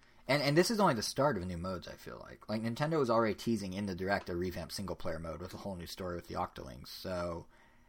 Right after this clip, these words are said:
I imagine we're gonna learn a lot more at E three given the game's July release. Uh, but yeah, it's, it's, it's cool. I'm excited for, I'm really excited for Horde mode. And I actually really like, I gotta give developers credit. There's one thing that's really cool they're doing with Splatoon two specifically, which is some really impressive world building.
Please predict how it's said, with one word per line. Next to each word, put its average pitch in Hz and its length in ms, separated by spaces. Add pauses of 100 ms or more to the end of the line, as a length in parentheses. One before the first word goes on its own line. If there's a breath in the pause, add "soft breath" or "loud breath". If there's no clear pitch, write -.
I - 60
imagine 147 260
we're 135 40
gonna 127 140
learn 110 160
a 92 40
lot 92 220
more 87 160
at 82 60
E 80 80
three 87 240
given 82 220
the 82 60
game's 80 220
July 85 220
release. 65 540 (200)
Uh, 87 320 (760 soft breath)
but 123 80
yeah, 110 160
it's, 120 320
it's, - 500 (380)
it's 120 160
cool. - 340
I'm 104 180
excited 104 340
for, 90 260
I'm 113 160
really 127 140
excited 107 280
for 101 60
Horde 98 280
mode. 90 300
And 107 100
I 107 60
actually 147 340
really 117 200
like, 107 160
I 117 40
gotta 139 200
give 131 160
developers 101 460
credit. 87 280
There's 110 140
one 127 160
thing 139 120
that's 113 200
really 104 200
cool 98 220
they're 90 120
doing 90 180
with - 180
Splatoon 92 260
two 98 140
specifically, 92 560
which 87 200
is 95 100
some 92 200
really 110 380
impressive 90 560
world 92 380
building. 64 320